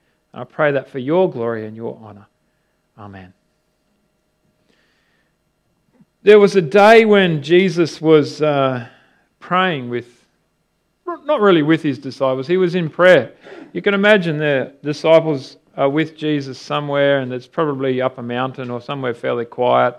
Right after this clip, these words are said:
and, um, Jesus is over there praying. And I don't know what he was doing. Maybe he's, you know, as they say, the shampoo position, you know, just head in his hands kind of.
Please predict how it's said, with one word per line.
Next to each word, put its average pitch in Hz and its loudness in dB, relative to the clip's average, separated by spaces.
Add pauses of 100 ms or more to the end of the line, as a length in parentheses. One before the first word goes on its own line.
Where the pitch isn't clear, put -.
and, 117 -12
um, 113 -12 (800)
Jesus 202 2
is 170 0
over 175 6
there 151 4
praying. 139 -2 (760)
And 139 -6 (300)
I 185 -4
don't 180 -2
know 123 0
what 131 2
he 131 0
was 123 -4
doing. 143 -4
Maybe 143 0
he's, 131 -4
you 156 -12
know, 135 -4 (720)
as 123 -14
they 117 -6
say, 131 0
the 120 -6
shampoo 139 -6
position, 143 -6
you 147 -8
know, 139 -6
just 127 -10
head 135 -6
in 127 -12
his 120 -12
hands 135 -8
kind 135 -10
of. 123 -12